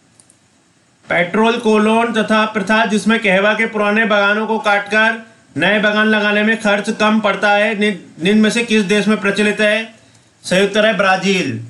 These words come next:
पेट्रोन कोलोन, पेट्रोन कोलोन प्रथा जिसमें कहवा के पुराने बागानों को काटकर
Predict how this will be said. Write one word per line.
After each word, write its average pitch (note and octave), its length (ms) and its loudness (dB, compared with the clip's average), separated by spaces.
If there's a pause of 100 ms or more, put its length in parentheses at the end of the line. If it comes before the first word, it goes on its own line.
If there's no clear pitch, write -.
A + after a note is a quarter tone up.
(1000)
पेट्रोन G#3+ 600 0
कोलोन, A3 600 0 (260)
पेट्रोन G#3+ 580 0
कोलोन G#3+ 520 0 (380)
प्रथा G#3 320 0
जिसमें G#3+ 320 0
कहवा G3 320 2
के A3+ 120 -2
पुराने G3+ 380 0
बागानों G#3 380 2
को A3 120 -2
काटकर G#3 580 0